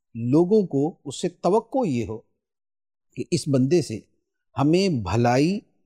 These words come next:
ہی پہنچے گی، ہمیں اس سے خیر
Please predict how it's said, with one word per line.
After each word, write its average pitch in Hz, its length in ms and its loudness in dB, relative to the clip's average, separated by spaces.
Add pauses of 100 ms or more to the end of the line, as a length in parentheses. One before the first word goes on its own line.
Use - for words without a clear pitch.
(120)
ہی 170 120 4
پہنچے 113 340 -4
گی، - 220 -14 (760)
ہمیں 233 280 2
اس 151 120 0
سے 190 220 -2
خیر 147 540 0